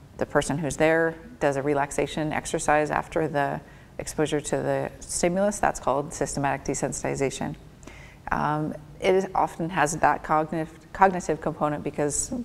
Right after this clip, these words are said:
people can talk. Um, and we can't, of course, can't do that with dogs as much. The person chooses to participate, which is important, uh,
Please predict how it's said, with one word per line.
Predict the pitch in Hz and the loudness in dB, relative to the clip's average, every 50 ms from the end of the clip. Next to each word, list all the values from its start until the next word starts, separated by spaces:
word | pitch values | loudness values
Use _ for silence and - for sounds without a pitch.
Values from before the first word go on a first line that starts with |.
| - - - | -8 -8 -6
people | - 139 - 151 - | -6 -6 -6 -8 -4
can | - 143 135 143 | -4 -4 -4 -2
talk. | - - 151 - - - - - - - - - - - - - - - | 2 2 2 2 2 -4 -12 -18 -18 -18 -18 -18 -20 -20 -20 -20 -12 0
Um, | - 156 156 151 147 143 143 147 147 - - - - - - | 2 4 4 4 4 2 0 -2 -4 -6 -8 -10 -14 -6 -2
and | 165 165 143 147 151 160 156 147 147 | 0 2 2 2 2 0 -2 -2 -2
we | 151 | -2
can't, | - - 160 - - | 0 0 0 0 -2
of | 160 165 - | -6 -4 -2
course, | - 147 - - | 0 0 0 0
can't | - 165 - - 160 | 0 0 0 0 0
do | 160 147 | 0 0
that | 139 - | 0 0
with | - 135 - - - | 0 -4 -6 0 2
dogs | 139 131 135 139 - | 2 2 2 0 -2
as | 143 135 151 | -4 -2 0
much. | 156 - - - - - - - - - - - - - | -2 -2 -2 -6 -14 -16 -18 -18 -20 -20 -20 -20 -4 -2
The | 190 180 | -2 4
person | - 214 208 - 208 196 190 - | 4 4 4 4 0 -2 -2 -2
chooses | - - 214 220 202 202 185 170 - | 0 2 2 2 2 2 0 0 -2
to | - 160 | -6 -6
participate, | - - 147 - 175 160 - - 151 131 - - | -4 -4 -2 -2 -2 -4 -2 0 0 0 0 0
which | - 147 147 | 0 0 0
is | 151 151 160 | 0 0 0
important, | 156 143 - - 151 - - 156 156 147 151 - - - - - | -2 -2 4 4 4 4 2 -2 -6 -6 -6 -8 -12 -14 -12 -10
uh, | 143 143 139 139 139 139 139 143 | -6 -6 -4 -4 -4 -4 -4 -4